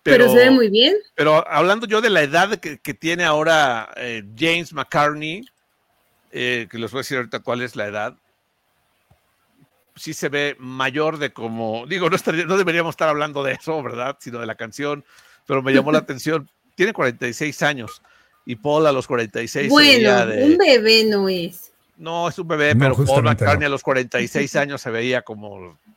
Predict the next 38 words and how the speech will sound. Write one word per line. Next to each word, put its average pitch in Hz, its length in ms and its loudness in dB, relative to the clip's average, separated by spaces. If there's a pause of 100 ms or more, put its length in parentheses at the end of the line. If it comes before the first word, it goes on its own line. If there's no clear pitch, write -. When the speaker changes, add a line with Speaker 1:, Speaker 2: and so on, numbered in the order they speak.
(100)
Speaker 2:
de 101 100 -12
veinte, 120 340 -12
güey, 85 220 -20
o - 60 -20
sea. 85 340 -18 (720)
Pero 139 160 -8
bueno, 160 220 -2
la 170 100 -2
cosa 214 180 -4
es 180 100 -8
que 190 80 -2
ahí 160 140 2
está 160 440 -4 (180)
el 139 220 -10
nuevo 151 200 -6
sencillo 139 360 -10
de 135 100 -6
Lennon 135 240 -8
y 127 40 -12
McCartney. 147 640 -4 (880)
Qué, 175 380 -6
qué, 151 420 -14
qué 170 120 -10
si-, - 180 -14 (220)
qué 170 100 -16
significativo 185 920 -8
es - 120 -6
esto. 180 220 -6
Es 151 80 -10
una 180 180 -4
de, 151 200 -4
de 123 100 -2
las 269 160 -2
Speaker 1:
Qué 294 60 -2
Speaker 2:
parejas 302 340 4
de, 339 60 -2
Speaker 1:
bien. 285 240 0
Speaker 2:
de, 131 260 0